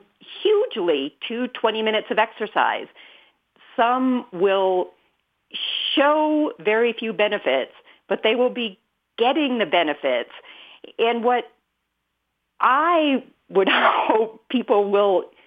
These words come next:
will learn is that you get health benefits even if you don't necessarily lose fifty pounds.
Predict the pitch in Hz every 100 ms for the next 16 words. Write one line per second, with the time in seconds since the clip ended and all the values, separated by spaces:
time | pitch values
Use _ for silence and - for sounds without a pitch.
0 | _ _ 175 190 196 185 196 226 233 220
1 | 208 175 180 175 175 165 175 175 - -
2 | - - _ _ _ _ 185 196 226 214
3 | - - 233 285 - - 175 165 160 156
4 | 147 147 - - _ _ _ _ 208 247
5 | 254 247 233 208 196 202 180 190 185 175
6 | - - 196 214 208 196 196 190 190 170
7 | _ _ _ - 185 214 190 - 170 165
8 | 147 139 127 123 110